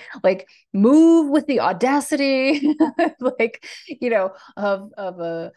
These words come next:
a mediocre white man, honestly. Like,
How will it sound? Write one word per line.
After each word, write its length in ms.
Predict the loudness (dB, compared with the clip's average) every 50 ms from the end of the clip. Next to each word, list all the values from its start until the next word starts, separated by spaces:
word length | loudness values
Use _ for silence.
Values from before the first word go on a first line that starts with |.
| _ _ _ -12
a 140 | -10 -8
mediocre 680 | -6 -6 -4 -4 -4 -4 -4 -4 -6 -6 -6 -8 -8 -6
white 280 | -6 -8 -10 -10 -12
man, 300 | -14 -16 -14 -14 -14 -12 -10
honestly. 560 | -8 -6 -6 -6 -8 -10 -12 -12 -12 -12 -10 -4
Like, 340 | -2 0 0 0 -2 -8